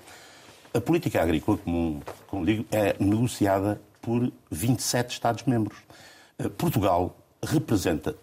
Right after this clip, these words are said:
um por cento da agricultura europeia. E, sabe, e nós recebemos dois por cento do envelope global da pac. Ou seja, recebemos o dobro da União Europeia do que aquilo que é o peso da nossa agricultura.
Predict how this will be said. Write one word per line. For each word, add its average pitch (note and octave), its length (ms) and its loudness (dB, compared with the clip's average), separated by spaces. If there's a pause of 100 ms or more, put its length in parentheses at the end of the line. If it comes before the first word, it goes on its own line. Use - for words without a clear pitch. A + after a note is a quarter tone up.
um F3+ 180 -2
por A#2+ 180 0
cento G2 560 0
da B2+ 200 2
agricultura B2 500 0
europeia. B2 440 0 (540)
E, A2 100 0
sabe, - 300 0 (280)
e B2 80 2
nós G2 240 2
recebemos F#2+ 640 2 (220)
dois D#3 420 4
por - 200 -8
cento - 460 -2 (360)
do D3 460 4
envelope B2+ 580 2
global C3 300 4
da C3+ 100 0
pac. A#2+ 320 -2
Ou A2 100 0
seja, D2+ 360 -2 (260)
recebemos G#2+ 640 4
o D3 80 4
dobro C#3 420 2 (240)
da A2+ 140 0
União C3 180 6
Europeia C#3+ 440 2
do C#3+ 180 0
que D#3 120 0
aquilo C#3+ 260 0
que - 100 -4
é D#3 40 4
o D3 100 4
peso D#3+ 440 2
da G2+ 120 2
nossa G#2+ 240 2
agricultura. E2+ 520 -4